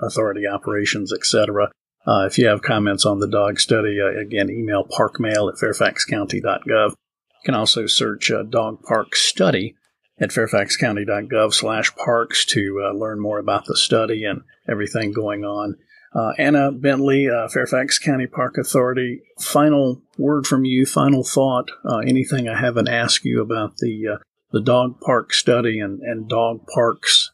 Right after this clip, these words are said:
uh, within the Fairfax County Park Authority system?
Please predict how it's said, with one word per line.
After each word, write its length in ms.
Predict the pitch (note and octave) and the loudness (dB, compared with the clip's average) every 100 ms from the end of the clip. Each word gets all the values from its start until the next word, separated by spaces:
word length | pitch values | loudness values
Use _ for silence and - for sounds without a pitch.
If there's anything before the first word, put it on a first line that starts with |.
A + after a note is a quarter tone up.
| - | -10
uh, 220 | A2+ G#2 G2+ | -8 -6 -6
within 260 | G#2+ A2+ | -6 -4
the 60 | G#2 | -2
Fairfax 520 | A2 G2 G#2 - - | -2 0 -2 -2 -2
County 260 | A2+ G2+ F#2 | 0 -2 -4
Park 280 | - G#2+ - | -4 -4 -4
Authority 380 | - A2 F#2 - | -2 0 0 -2
system? 360 | - - - | -2 -2 -6